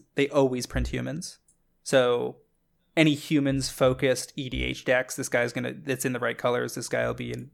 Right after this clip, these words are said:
an auto include 'cause he just does so much work, like we said. Cheville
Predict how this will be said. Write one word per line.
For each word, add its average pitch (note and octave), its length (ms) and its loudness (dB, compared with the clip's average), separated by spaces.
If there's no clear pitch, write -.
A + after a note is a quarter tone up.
an B2+ 160 -6
auto A#2+ 240 -4
include B2+ 400 -8
'cause B2+ 160 -6
he C3 40 -10
just B2 160 -14
does A#2+ 220 -4
so B2+ 100 -4
much B2 200 -10
work, B2+ 220 -8
like B2 140 -8
we A#2+ 60 -10
said. B2 300 -2
Cheville G3+ 560 6